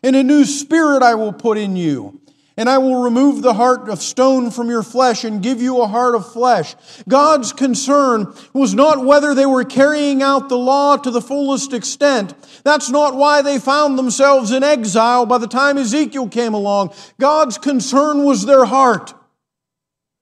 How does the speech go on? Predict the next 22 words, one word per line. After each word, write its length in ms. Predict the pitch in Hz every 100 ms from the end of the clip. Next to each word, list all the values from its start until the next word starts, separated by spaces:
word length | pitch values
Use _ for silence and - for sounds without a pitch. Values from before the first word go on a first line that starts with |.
| _ _ _
It 140 | - 277
was 200 | 285 208
a 80 | 247
spirit 600 | - - 311 311 262 269
that 120 | 262
was 180 | 247 208
rebellious 800 | 240 190 233 277 302 269 269 -
against 420 | 214 262 247 -
Him. 480 | 269 277 220 127 - _ _ _ _ _ _ _ _ _ _ _ _ _ _ _ _ _ _ _ 185
Adoption 800 | 156 220 254 - - 135 90 _ _ _ _ _ _ _ _ -
makes 280 | 208 220 -
provision 720 | - 170 143 220 220 226 202
to 120 | 175
deal 240 | 151 196 196
with 200 | 180 175
an 80 |
issue 340 | 185 180 - 180
that 120 | 147
we 160 | 160 170
can't 420 | - 156 147 147
deal 240 | 131 117 107
with. 220 | 92